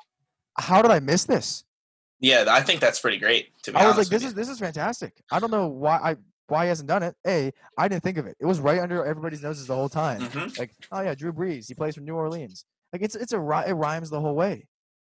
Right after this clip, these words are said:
Speaker 2: It's
Speaker 1: It ri-,
Speaker 2: perfect.
Speaker 1: rhymes, it's, I don't, yeah, this is beautiful. I think that's a missed opportunity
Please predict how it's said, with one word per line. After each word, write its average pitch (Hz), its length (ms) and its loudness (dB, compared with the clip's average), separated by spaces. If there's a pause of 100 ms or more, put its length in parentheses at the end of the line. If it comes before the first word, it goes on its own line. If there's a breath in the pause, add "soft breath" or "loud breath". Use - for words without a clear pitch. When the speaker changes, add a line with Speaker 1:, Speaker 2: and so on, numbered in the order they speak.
(200)
Speaker 2:
It's 131 140 0
Speaker 1:
It 160 40 -2
ri-, 175 100 6
Speaker 2:
perfect. 175 120 4
Speaker 1:
rhymes, 175 180 -2 (100)
it's, 160 200 -10 (120)
I 147 100 -8
don't, 160 240 -8
yeah, 113 180 -10
this 143 160 -8
is 120 60 -12
beautiful. 113 500 -12
I 117 120 -12
think 120 160 -8
that's 117 100 -8
a 107 80 -6 (580)
missed 170 300 0
opportunity 123 640 2